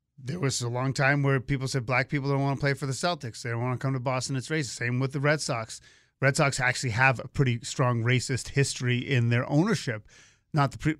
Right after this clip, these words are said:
the current owners, but previous ones. So, like, I understand what, how perception, sometimes the tail can wag the dog too. Sometimes it's not true, but the reputation is that way, right? So, I mean,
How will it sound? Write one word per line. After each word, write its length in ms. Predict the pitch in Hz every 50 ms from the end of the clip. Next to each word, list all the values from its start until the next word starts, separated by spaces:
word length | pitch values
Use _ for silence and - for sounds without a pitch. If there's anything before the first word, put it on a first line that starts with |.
| - -
the 160 | 135 131 117
current 320 | 107 - 143 156 151 147 131
owners, 220 | 123 123 123 117
but 160 | - 139 123
previous 460 | - - 180 196 180 180 156 135 - 135
ones. 260 | 120 117 117 110 -
So, 60 | 139
like, 160 | 143 147 139 -
I 160 | 156 180 214 220
understand 600 | 226 220 180 147 - - - 156 156 156 156 143
what, 140 | 139 127 - -
how 120 | - - 135
perception, 680 | - - 123 - - 160 151 139 - - 160 151 147 - - - - - -
sometimes 400 | - 170 180 185 180 180 165 139
the 60 | 135
tail 260 | - - 160 156 151
can 140 | 143 - 147
wag 240 | 147 143 143 143 131
the 80 | 135 131
dog 300 | 131 139 135 135 135 -
too. 160 | 175 190 170
Sometimes 460 | - 147 139 123 147 143 147 135 127
it's 120 | 123 -
not 220 | 143 143 139 135 -
true, 460 | - - 156 160 180 180 156 135 120 - - - - -
but 100 | - 131
the 60 | 143
reputation 720 | 127 139 143 135 - 135 117 - 147 160 180 170 - 160 135
is 140 | 123 107 -
that 240 | 123 110 107 82
way, 360 | 107 120 110 104 101 110 - -
right? 400 | 127 123 120 123 139 165 - - -
So, 460 | - - 156 135 131 131 127 123 - _ - - - _ _ _ _ _ _ _ _ _ _ _ _ _ _ - -
I 40 |
mean, 340 | 143 151 151 143 135 127 -